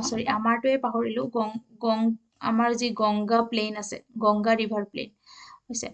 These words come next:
গংগা ৰিভাৰ প্লেইনত যি বতাহ বলে, তাক লু বুলি কোৱা হয়। তাক কি বুলি কোৱা হয়? লু। আৰু ঠিক তেনেকে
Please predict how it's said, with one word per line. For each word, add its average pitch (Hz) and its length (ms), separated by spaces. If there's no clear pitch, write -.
গংগা 220 360
ৰিভাৰ 269 360
প্লেইনত 240 320
যি 226 160
বতাহ 220 400
বলে, 226 220
তাক 240 220
লু 214 200
বুলি 214 240
কোৱা - 180
হয়। - 180
তাক 214 200
কি 233 120
বুলি 226 220
কোৱা 226 160
হয়? 269 200
লু। 202 160
আৰু 214 140
ঠিক 277 200
তেনেকে 254 380